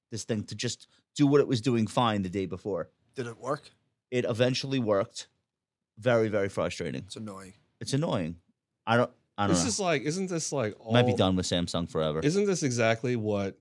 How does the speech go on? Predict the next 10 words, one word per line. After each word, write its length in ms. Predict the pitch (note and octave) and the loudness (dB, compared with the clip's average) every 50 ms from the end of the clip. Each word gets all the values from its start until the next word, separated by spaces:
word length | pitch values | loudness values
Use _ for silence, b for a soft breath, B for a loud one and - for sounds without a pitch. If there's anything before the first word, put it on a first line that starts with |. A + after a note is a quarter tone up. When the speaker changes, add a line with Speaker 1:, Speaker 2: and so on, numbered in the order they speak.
| _ _ - | _ _ -12
Speaker 3:
has 560 | - A2 G#2+ G#2 G2 F#2+ F#2 F#2 - - - - | -10 -8 -6 -6 -6 -6 -8 -8 -12 -16 -16 -12
old 220 | A2 G#2 G2+ G2 | -10 -8 -8 -8
school 380 | G2 - - - A2+ G#2 G2 G2 | -10 -12 -14 -10 -8 -8 -8 -8
car 280 | G2 - - F#2 E2+ F2 | -10 -12 -12 -12 -12 -12
people, 420 | - - G2 F#2 _ - F#2+ F#2 | -14 -14 -18 -16 _ -10 -8 -8
like, 180 | F2+ E2+ F2 - | -8 -8 -12 -14
terrified 540 | - - F2 F#2 F#2+ - - F#2+ F2+ F#2+ | -16 -14 -14 -14 -14 -14 -14 -12 -10 -10
of 180 | F#2 E2+ E2+ F2+ F#2+ _ _ _ _ _ G#2 | -10 -12 -14 -16 -20 _ _ _ _ _ -16
new 140 | G2+ F#2+ F2+ | -14 -14 -12
cars? 480 | - - F2 F2 F2+ F#2+ G2 G2+ - | -12 -12 -10 -8 -8 -8 -8 -10 -12